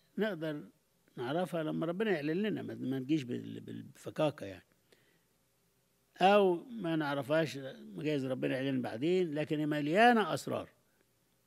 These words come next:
ونعرف إنه لما كان ال-،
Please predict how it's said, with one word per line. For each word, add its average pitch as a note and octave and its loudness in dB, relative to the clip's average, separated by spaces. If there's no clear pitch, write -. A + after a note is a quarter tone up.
ونعرف G#3 4
إنه E3+ 4
لما F3 2
كان G3 2
ال-، C3+ 0